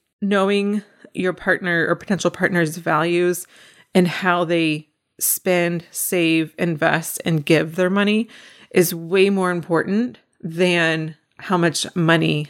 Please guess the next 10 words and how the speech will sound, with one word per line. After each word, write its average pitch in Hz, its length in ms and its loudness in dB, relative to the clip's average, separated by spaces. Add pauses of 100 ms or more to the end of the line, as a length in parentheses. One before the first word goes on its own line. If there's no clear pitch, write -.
they - 160 2
actually - 800 -2
have. - 520 -4 (1080)
And 180 440 0 (260)
this 233 280 0
can 277 140 0
be 277 100 2
quite 214 400 -2
loaded 160 580 0
because 160 760 0